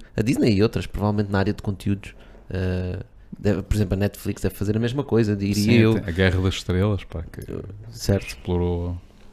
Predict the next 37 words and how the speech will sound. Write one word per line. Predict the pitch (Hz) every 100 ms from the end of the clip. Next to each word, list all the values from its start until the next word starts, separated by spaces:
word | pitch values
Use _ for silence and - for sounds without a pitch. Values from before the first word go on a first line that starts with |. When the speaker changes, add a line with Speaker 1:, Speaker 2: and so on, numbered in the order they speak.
| -
Speaker 2:
explorou | - - 101 92 92
até | 90 98
mais | 95 90
Speaker 1:
O | 101
universo | 107 104 101 101
Speaker 2:
normais. | 101 113 120 113
Speaker 1:
Marvel, | 117 113
et | 107 -
cetera, | 104 104
Speaker 2:
Exato. | 101 104
Speaker 1:
et | -
cetera. | 104 98 101 104 - - - - - -
Ahm, | 107 104 101 101 101 104 - - -
mas, | 117 - - - - - - - - -
diz | 113
Speaker 2:
Não, | -
Speaker 1:
aí. | -
Speaker 2:
não, | 123
agora, | 113 117 127 117 101 117 117 127 - -
mas | 117 107 113
ainda | 107
queres | 104 110
falar | - 110
sobre | - 98 117
isso? | - - -
Speaker 1:
Não, | 175 101
é, | 131 110
era | 127 127
só | 139
isso. | 147 - 107
Eu | 113 85
a-, | -
acho | 110 - 117
interessante | - - 120
o | 107
paralelismo, | 120 123 120 120 104 101
porque | - 101 -